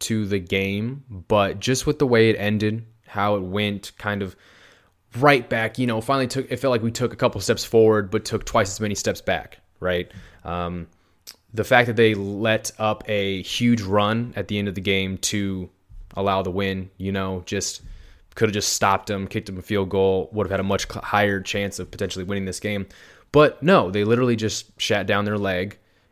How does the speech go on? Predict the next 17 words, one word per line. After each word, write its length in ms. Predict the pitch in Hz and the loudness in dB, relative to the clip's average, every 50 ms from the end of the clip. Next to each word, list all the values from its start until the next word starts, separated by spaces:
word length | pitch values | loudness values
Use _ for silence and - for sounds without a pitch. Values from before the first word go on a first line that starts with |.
| _ _ | _ _
and, 360 | - 98 95 92 92 92 87 92 | -4 -4 -2 -2 -2 -4 -2 -2
uh, 220 | 90 87 90 87 | -2 -2 -2 -2
allowed 300 | - 95 92 90 90 90 | -2 -2 0 0 -2 -2
an 80 | 90 82 | -4 -4
eighteen-yard 520 | 95 98 92 - 92 92 92 90 90 87 | -6 -8 -8 -8 -8 -8 -6 -4 -6 -4
touchdown 340 | - 98 90 - - 90 87 | -4 -6 -6 -6 -6 -8 -6
run 240 | 87 85 85 85 85 | -6 -6 -6 -8 -8
by 240 | - 82 82 82 82 | -6 -6 -6 -6 -6
Josh 420 | 82 85 85 78 80 78 - - | -6 -6 -6 -6 -6 -8 -10 -8
Jacobs. 480 | - 104 107 110 - 110 104 - - - - - - - - - - - - - - - - - - - - | -4 -2 -2 0 0 0 -2 -2 -4 -12 -16 -20 -20 -20 -18 -18 -20 -20 -20 -20 -20 -20 -20 -20 -14 -6 -4
And 240 | 117 110 110 110 | -2 0 0 0
I, 140 | - 117 123 | 0 -2 -2
I 120 | - 123 135 | 0 2 2
really 260 | 131 123 143 147 143 | 2 4 4 4 4
just 240 | 127 135 117 - - | 4 2 -2 -2 -4
couldn't 380 | - - 120 113 110 110 - - _ _ _ _ _ _ _ _ _ _ _ _ | 0 2 2 2 2 -2 -6 -10 _ _ _ _ _ _ _ _ _ _ _ _
find 840 | - - - 120 117 107 104 104 101 98 95 85 80 - - - | -12 -2 2 2 4 4 4 2 0 -2 -4 -6 -8 -12 -14 -16